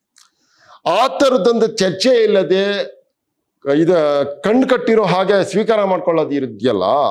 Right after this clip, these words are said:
ಅದು ಅವಿವೇಕ ಅನ್ನುವಂಥ ವಿಚಾರವನ್ನ, ಎಚ್ಚರವನ್ನ ನಮಗೆ ತಿಳಿಸುತ್ತಾ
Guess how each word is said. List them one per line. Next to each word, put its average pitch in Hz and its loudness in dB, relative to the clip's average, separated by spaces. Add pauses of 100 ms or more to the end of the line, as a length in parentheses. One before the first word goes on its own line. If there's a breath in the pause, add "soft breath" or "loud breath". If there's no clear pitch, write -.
(140)
ಅದು 131 -2
ಅವಿವೇಕ 175 -2
ಅನ್ನುವಂಥ 127 -2
ವಿಚಾರವನ್ನ, 120 -2
ಎಚ್ಚರವನ್ನ 127 -6
ನಮಗೆ 110 -8
ತಿಳಿಸುತ್ತಾ 123 -4